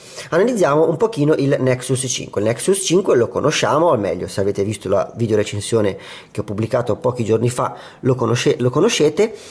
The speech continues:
Abbiamo il retro in plastica, una plastica che non è, eh, lucida, è una plastica simile agli smartphone Nokia Lumia, con questo grosso occhiello della fotocamera, la scritta Nexus in basso rilievo.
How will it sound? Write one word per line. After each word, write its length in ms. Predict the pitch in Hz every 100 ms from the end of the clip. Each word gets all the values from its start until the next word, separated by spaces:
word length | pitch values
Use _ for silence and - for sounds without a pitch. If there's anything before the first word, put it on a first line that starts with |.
| - -
Abbiamo 420 | 190 175 139 123
il 320 | 147 143 139
retro 320 | 156 170 -
in 280 | 113 131 117 -
plastica, 540 | 139 107 - 202 226
una 120 | 170
plastica 440 | - 113 - - 104
che 120 | 117
non 180 | 113 131
è, 300 | 117 95 101
eh, 40 |
lucida, 380 | 104 104 - 135
è 40 |
una 120 | 101
plastica 600 | 90 98 - 98 - 87
simile 520 | 92 - 113 104 98 - - - -
agli 460 | 95 98 92 98
smartphone 560 | 95 107 107 107 104 104
Nokia 300 | 104 101 175
Lumia, 200 | 139 131 165 - - - -
con 240 | 175 151
questo 260 | 131 160 143
grosso 460 | 147 196 - -
occhiello 680 | 120 - 156 131 107 92 - - _ _ _ _ _ - 120
della 240 | 107 135 113
fotocamera, 600 | 123 170 - 123 156 185
la 80 | 127
scritta 440 | - - 123 131
Nexus 560 | 127 127 - 113 - -
in 260 | 127 113 104
basso 320 | 92 98 131
rilievo. 580 | 143 220 156 127 143 214